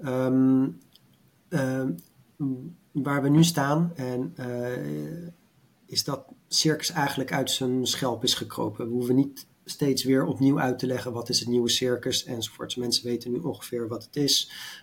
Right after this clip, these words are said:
Ehm, ehm, mensen komen naar het circus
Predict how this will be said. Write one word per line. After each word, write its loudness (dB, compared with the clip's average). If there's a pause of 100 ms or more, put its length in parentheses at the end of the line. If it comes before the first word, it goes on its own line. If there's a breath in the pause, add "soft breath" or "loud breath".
(120)
Ehm, -10 (380)
ehm, -14 (720)
mensen -2
komen 2
naar 0
het -4
circus -2